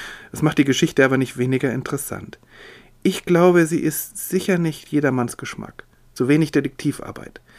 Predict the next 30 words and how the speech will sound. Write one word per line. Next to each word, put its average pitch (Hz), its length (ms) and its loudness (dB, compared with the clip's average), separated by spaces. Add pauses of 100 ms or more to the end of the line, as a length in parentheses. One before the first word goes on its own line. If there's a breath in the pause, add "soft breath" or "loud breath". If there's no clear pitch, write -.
(300 soft breath)
Mir 226 240 6
dagegen 135 400 4
hat 156 100 -4
sie 175 80 0
sehr 156 200 6
gut 196 200 2
gefallen 139 480 4 (320 loud breath)
und 156 120 -4
ich - 120 -4
ermutige 160 520 4
dazu, 156 580 0 (540)
es 220 120 -4
doch 233 140 -2
einmal 226 240 4
mit 220 120 4
ihr 214 120 0
zu 233 140 0
versuchen. 180 500 2 (500 loud breath)
Wie 151 100 6
überhaupt 160 380 6
mit 139 140 2
dem 127 140 4
ganzen 131 380 0
Sammelband 113 600 0
um 104 220 -4
Mister 110 300 -6
Satterthwaite 101 720 -6
und - 100 -12
Mister - 260 -12
Quinn. - 320 -12